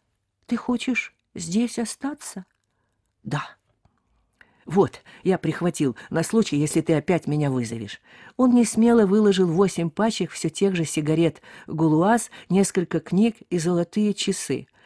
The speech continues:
"За эти часы могут дать хорошую цену", пояснил он.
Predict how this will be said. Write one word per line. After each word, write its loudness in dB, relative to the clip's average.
"За -4
эти -2
часы -2
могут -2
дать -2
хорошую -2
цену", 0
пояснил -2
он. -6